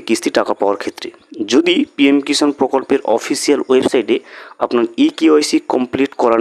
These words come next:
না হয়ে থাকে, সেক্ষেত্রে কিন্তু আপনি পরবর্তী কিস্তির টাকা পাচ্ছেন না। কীভাবে ই কেওয়াইসি করবেন? আপনার আধার কার্ডের সঙ্গে অবশ্যই মোবাইল নাম্বার একটা লিংক থাকতে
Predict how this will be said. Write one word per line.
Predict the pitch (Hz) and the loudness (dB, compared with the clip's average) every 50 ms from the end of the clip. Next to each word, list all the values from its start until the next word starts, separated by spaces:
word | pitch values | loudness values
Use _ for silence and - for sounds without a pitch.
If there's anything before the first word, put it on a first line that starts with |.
| 117 | 4
না | 110 117 120 | 2 2 2
হয়ে | 127 135 - 139 | 2 2 0 0
থাকে, | 127 113 92 - - | 0 -2 -4 -6 -4
সেক্ষেত্রে | - 120 113 123 113 - 131 123 117 - | -6 -4 -4 -4 -2 0 -2 -2 -2 -4
কিন্তু | - 117 - - - - - | -8 -6 -2 -2 0 0 0
আপনি | - - 143 - - | 0 0 -2 0 0
পরবর্তী | - 113 113 - - - - - - - | 0 0 2 2 0 -2 -4 -8 -8 -6
কিস্তির | 107 - - - - - - | -8 -6 -4 -6 -4 -2 -2
টাকা | 101 - 127 - - - - - - - _ - | -2 0 -2 -4 -4 -8 -14 -18 -20 -20 _ -4
পাচ্ছেন | 110 - - - - - - - | -4 -4 -2 -4 -6 -6 -6 -6
না। | - - - _ _ - _ - - - - - _ _ | -8 -8 -10 _ _ -20 _ -20 -20 -20 -20 -20 _ _
কীভাবে | - 165 180 185 202 214 196 - 170 | 4 4 6 6 6 6 4 4 2
ই | 185 180 - | 0 -2 0
কেওয়াইসি | 185 185 180 180 170 - 175 - - | 2 4 4 4 2 -2 -2 0 2
করবেন? | 160 156 - - - 339 349 - _ _ _ _ _ 123 131 | 2 2 2 2 0 0 0 -4 _ _ _ _ _ -2 0
আপনার | - 143 151 143 - - 123 | 2 2 2 2 2 0 0
আধার | 123 127 139 143 - | 2 2 0 0 0
কার্ডের | 147 147 151 147 - - | 2 2 2 0 2 0
সঙ্গে | 147 147 147 143 - 127 | 2 4 4 4 2 2
অবশ্যই | 123 131 131 - - - 147 151 151 - - - - - _ - 113 117 | 0 0 0 0 0 2 2 0 0 -2 -10 -20 -20 -12 _ 0 0 2
মোবাইল | 117 120 131 135 131 131 127 | 4 4 4 4 4 4 2
নাম্বার | 127 131 127 135 127 - - | 2 2 0 -2 -2 -2 -6
একটা | - - - 120 113 | -4 -4 -2 0 2
লিংক | 117 123 131 127 - | 2 2 0 -2 -4
থাকতে | - 127 - - | -6 -6 -2 0